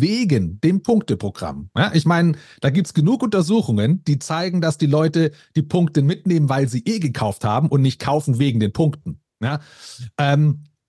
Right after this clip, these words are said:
also das Kaufverhalten wird da ganz schlecht dadurch verändert. Aber nehmen wir mal an, <laughs> ja, bei diesen paar wenigen Prozent,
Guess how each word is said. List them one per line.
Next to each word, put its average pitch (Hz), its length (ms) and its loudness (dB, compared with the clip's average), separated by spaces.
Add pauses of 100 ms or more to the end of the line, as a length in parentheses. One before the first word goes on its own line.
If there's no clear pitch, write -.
(240)
also 117 160 2
das 123 140 0
Kaufverhalten 151 580 2
wird 143 120 0
da 127 80 2
ganz 151 220 0
schlecht - 420 -2 (140)
dadurch 110 440 -2
verändert. 135 840 -2
Aber 131 180 0
nehmen 247 360 0
wir 233 120 0
mal 175 220 0
an, - 280 -6 (100)
<laughs> - 140 -14
ja, 143 140 0
bei 175 160 -2
diesen 170 280 2
paar 240 300 0
wenigen 214 380 2
Prozent, - 580 -6